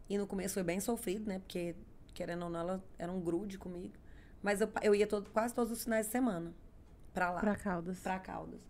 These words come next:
Speaker 1: Aí depois eu passei a trabalhar final de semana e foi ficando mais complicado, aí elas vinham.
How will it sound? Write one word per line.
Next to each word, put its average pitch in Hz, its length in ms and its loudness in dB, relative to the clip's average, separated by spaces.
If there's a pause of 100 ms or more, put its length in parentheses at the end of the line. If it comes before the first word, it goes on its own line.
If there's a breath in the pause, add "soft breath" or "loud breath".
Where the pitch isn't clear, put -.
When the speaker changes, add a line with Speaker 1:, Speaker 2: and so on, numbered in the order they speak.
(320 loud breath)
Speaker 1:
Aí 180 60 0
depois 185 260 -2
eu 202 60 -2
passei 202 320 0
a - 20 -4
trabalhar 196 360 0
final 196 240 -2
de 190 60 -8
semana 208 500 2
e 233 40 0
foi 220 120 -6
ficando 202 240 -4
mais 196 120 -2
complicado, 196 600 -2
aí 202 140 2
elas 208 260 2
vinham. 170 320 -2